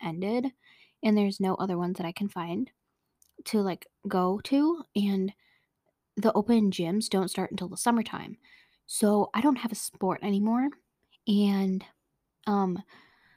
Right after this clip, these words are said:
I'm busy during the daytimes, and I'm busy at the nighttime. I don't have any time where I can, like, work out. So it's, like, really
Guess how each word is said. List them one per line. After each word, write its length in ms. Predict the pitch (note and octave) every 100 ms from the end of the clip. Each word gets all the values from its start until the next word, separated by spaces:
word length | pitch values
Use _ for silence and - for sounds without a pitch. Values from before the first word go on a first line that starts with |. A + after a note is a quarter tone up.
| _
I'm 240 | G3 A#3+ B3+
busy 480 | A3 A3 A3+ A3+ -
during 220 | F#3+ F#3+
the 80 | E3+
daytimes, 640 | E3+ E3+ A3+ D4 F#4 - - _ -
and 200 | A3+ A3
I'm 200 | G3+ G3
busy 300 | G3+ G3 F#3
at 120 | E3+
the 60 | -
nighttime. 580 | D#3+ F#3+ - - - - _ _ _ _ _ _ _ -
I 120 | A#3
don't 180 | F4+ C#4
have 220 | B3 A3+ -
any 240 | G3+ A3
time 300 | A3 G#3 G3+
where 140 | F#3+
I 80 | F#3
can, 220 | F3+ G#3
like, 260 | G3 F3 -
work 240 | F3 E3+
out. 320 | F3 C#3+ - _ _ _ _ _ _ -
So 260 | - G#3+
it's, 200 | G3+ -
like, 160 | G#3 G3
really 600 | F#3 F#3+ G#3 G#3 G#3+ A3+